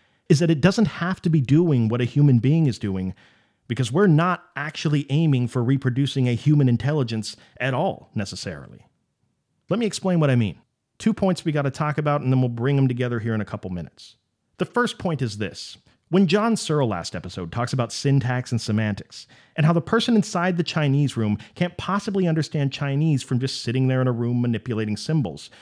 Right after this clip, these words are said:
someone could say back to that, and they'd be evoking the most common response back to the Chinese room argument called the systems response. They could say, "Yeah, you're right. The person in the room doesn't understand a word of Chinese. But neither does any single subsystem of my brain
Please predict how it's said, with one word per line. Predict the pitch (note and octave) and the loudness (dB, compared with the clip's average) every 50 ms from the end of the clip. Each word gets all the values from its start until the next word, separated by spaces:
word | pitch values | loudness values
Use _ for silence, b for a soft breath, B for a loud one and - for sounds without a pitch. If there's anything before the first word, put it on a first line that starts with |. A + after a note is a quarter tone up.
| b b b b b b b b b b b | b b b b b b b b b b b
someone | - - A3 A#3+ C#4 | -4 -2 -2 -2 -2
could | B3+ B3+ - | -4 -4 -4
say | - G3+ F3+ | -2 0 0
back | D3 A#2 B2+ B2 B2 A#2+ - | 0 0 -2 -4 -4 -6 -8
to | - - | -10 -12
that, | D#2+ - - - - _ _ _ _ _ - | -12 -12 -16 -20 -20 _ _ _ _ _ -4
and | - C3+ C3 | -2 0 0
they'd | A#2+ D3 C3+ | 0 0 2
be | C3 D3 C#3 | 2 4 2
evoking | B2+ A#2 D#3 D#3+ D3+ - D3 | 2 2 2 0 2 2 2
the | C#3 C3+ | 4 4
most | C3 B2 - - | 2 0 -2 -6
common | - - - D3+ D3 C#3+ C3 | -10 -6 -4 -2 0 0 -2
response | C3 - - B2+ B2 B2 A#2+ | -4 -4 -4 -4 -4 -4 -4
back | - A#2 C#3 D3+ E3+ - | -4 -4 -2 -2 -2 -2
to | - C#3+ | -2 -2
the | G#2+ G2+ | -2 -2
Chinese | - - G#2 F2+ F2 F2 E2+ - | -6 -6 -8 -6 -6 -8 -8 -6
room | - F2+ E2+ | -6 -6 -6
argument | E2 E2 E2+ G#2 B2 C#3 - | -6 -6 -6 -4 -4 -4 -6
called | - G#2+ G#2+ A2 | -8 -10 -10 -10
the | G#2+ - | -10 -10
systems | - - - F#3+ - - - A2+ F#2 E2 - F#2+ | -8 -4 -4 -4 -4 -2 -4 -4 -6 -6 -8 -12
response. | F2+ - - - - - - - - - - B B B B B B B B B B B B B | -14 -14 -14 -16 -16 -16 -16 -18 -18 -18 -18 B B B B B B B B B B B B B
They | - A3+ | -2 -2
could | A#3+ G#3 | -2 -2
say, | - A#3 A3 G#3+ A3 G3+ - _ _ _ _ - | -2 -2 0 0 -2 -2 -6 _ _ _ _ -6
"Yeah, | - C#3+ F#3+ B3 C#4 - - - _ _ _ _ - | -4 -2 -2 -2 -4 -8 -14 -18 _ _ _ _ -4
you're | C3+ D#3 D#3+ | -2 -2 -2
right. | F3 G3+ A3+ - - - _ _ _ _ _ _ _ | -2 -4 -4 -6 -10 -14 _ _ _ _ _ _ _
The | - | -10
person | C#3 - C#3 C#3 C3+ D#3 D3+ | -6 -4 -4 -4 -2 -2 -2
in | D#3+ | 0
the | E3+ C#3+ | 0 0
room | A#2+ B2 C#3+ C#3 | 0 0 0 -2
doesn't | A2+ A2 G#2+ C3+ | -2 -2 -2 -2
understand | B2+ A#2+ C3+ C3 - B2 A#2 A#2+ | -2 -2 -2 -4 -4 -4 -2 -2
a | B2+ | -2
word | A2+ G2 G2 G2 G#2 A2 | -2 -2 -4 -4 -4 -4
of | A#2 - | -6 -6
Chinese. | - - B2+ B2 C3 D#3 G3 - - - - - _ b b b b b b b b b _ - | -4 -4 -2 0 0 0 -2 -4 -8 -14 -20 -20 _ b b b b b b b b b _ -4
But | - G3+ A#3 | -2 -2 0
neither | A#3+ C#4 D4 D4 | 0 -2 -2 -2
does | D4 C4 - | -4 -2 0
any | A3+ A3 A3+ | 2 2 2
single | - - - - F3+ F3+ G3+ G#3 G3+ G3 | 2 0 -2 0 2 2 4 4 4 4
subsystem | F3 - - - F#3+ F#3+ D#3+ - - F#3 - - E3+ E3 | 4 2 0 -2 -2 -2 -2 -2 -2 -2 0 2 0 0
of | D#3+ D3 | 2 2
my | D#3+ D#3 C#3+ | 0 0 0
brain | A#2 C#3 F3+ A3 A#3 F3+ E3+ F3+ | 0 0 0 0 0 0 0 0